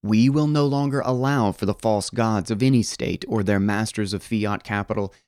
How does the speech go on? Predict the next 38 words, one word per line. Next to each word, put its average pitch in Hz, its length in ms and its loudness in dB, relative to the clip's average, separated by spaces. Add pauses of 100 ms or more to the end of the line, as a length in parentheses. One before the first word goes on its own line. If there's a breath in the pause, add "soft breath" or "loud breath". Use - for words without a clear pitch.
to 123 120 -4
tell 131 280 -4
us 131 180 -2
what 110 140 -2
is 87 120 -4
right 98 400 -2
and 98 220 -4
wrong, 90 400 -2 (380)
what 98 200 2
is 92 100 -2
for 92 240 0
our 90 200 2
own 131 200 4
good, 120 360 2 (200 soft breath)
safety, 110 500 0
or 104 340 -2
otherwise. 80 720 -4 (480)
As 92 180 -2
Daniel 123 380 4
Webster 113 420 0
warned 110 380 2
us 95 180 -2
nearly 92 300 0
two 147 300 -4
centuries 123 560 -4
ago, 107 500 -4 (760)
"There 139 320 2
are 135 240 2
men 143 360 4
in 135 180 2
all 131 260 2
ages 120 540 0 (240)
who 160 100 2
mean 156 300 2
to 151 200 -2
exercise 123 680 -2
power 117 340 0
usefully, 110 680 -2